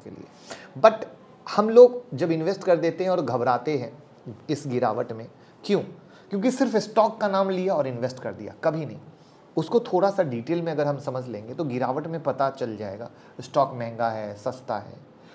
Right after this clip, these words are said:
कंपनी का sale कैसा चल रहा है, profit कैसा चल रहा है। क्योंकि अगर आपकी business का sale और profit अच्छा चल रहा है तो अगर price गिर रहे हैं तो वो market का भी दौर हो सकता है,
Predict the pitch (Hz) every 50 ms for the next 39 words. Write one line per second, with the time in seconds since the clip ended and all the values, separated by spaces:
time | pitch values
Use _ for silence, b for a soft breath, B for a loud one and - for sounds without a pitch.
0 | B B B B - 156 147 139 147 143 151 151 143 156 151 147 151 147 175 170
1 | 165 135 151 139 135 151 135 117 - 131 120 117 117 117 117 117 117 - - -
2 | 170 165 160 165 - 202 170 156 160 147 147 143 139 135 - 123 113 104 113 107
3 | 104 - - - b b b b b b b b - - 185 180 - - - -
4 | 180 170 175 170 - - - 139 143 143 - 190 196 165 135 135 127 127 131 131
5 | 127 127 127 - - - 131 127 135 135 - - 151 151 147 151 151 151 - 127
6 | 123 123 - 135 147 - - 165 151 160 151 151 - 196 180 - 160 143 123 101
7 | 107 101 101 - - - - - - - - - - - - - - - - -
8 | - - - - - - - - - - - - - - - 214 208 190 - -
9 | 170 170 196 190 190 - 160 185 202 - - 165 160 190 175 170 175 160 147 139
10 | 180 185 185 160 139 135 - - - 165 156 - 165 160 165 170 143 120 123 113
11 | 117 117 101 113 110 - - - - - - - - - -